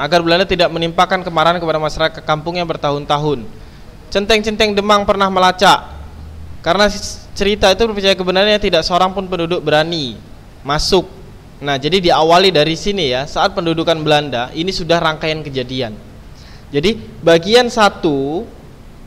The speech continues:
bagian kedua ini merupakan orientasi. Bagian berikutnya ini rangkaian kejadian. Terus rangkaian kejadian.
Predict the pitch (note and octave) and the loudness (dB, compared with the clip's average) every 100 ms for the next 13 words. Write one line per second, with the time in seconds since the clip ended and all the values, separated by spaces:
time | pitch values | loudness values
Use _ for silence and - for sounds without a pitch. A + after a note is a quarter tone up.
0 | - D3 D#3 D#3 A3+ B3+ A#3 G#3 A3+ D3+ | -8 2 2 6 4 4 2 4 4 4
1 | B2 D3 D3 D3 F3+ F#3 D3+ D3 E3+ D3+ | 4 0 -2 -2 -2 0 0 2 2 0
2 | D#3 D3+ D#3 E3+ E3 - D3+ A#2 - - | 0 0 0 -2 -4 -4 -8 -8 -14 -20
3 | - - D#3 D#3 F#3+ C#4 C#4+ C4+ C4+ C4 | -16 -2 2 2 2 2 4 2 0 0
4 | B3 G#3+ D3+ D#3+ E3+ F3+ E3+ D#3+ D#3 D3 | -2 0 0 0 0 2 2 0 -2 -4
5 | C#3 B2+ B2 A#2+ G#2+ - - F3+ G3 G3+ | -4 -4 -4 -6 -8 -12 -8 0 4 8
6 | G#3 G#3+ F#3 D3+ D3+ D3+ C#3+ C#3 C3 C3 | 6 6 2 0 0 -4 -4 -4 -4 -4
7 | A2 | -6